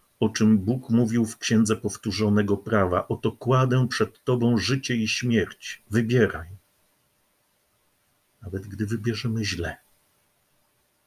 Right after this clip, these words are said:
Bóg idzie nas szukać, bo jesteś dla Niego ważny,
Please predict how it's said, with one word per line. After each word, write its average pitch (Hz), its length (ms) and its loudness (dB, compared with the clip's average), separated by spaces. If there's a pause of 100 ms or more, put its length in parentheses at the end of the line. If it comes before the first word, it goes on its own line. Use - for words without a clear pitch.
Bóg 92 520 -12 (460)
idzie 90 280 -8
nas 80 220 -8
szukać, - 720 -12 (1700)
bo 92 60 -6
jesteś 87 340 -4
dla 95 120 -6
Niego 92 280 -4
ważny, - 480 -10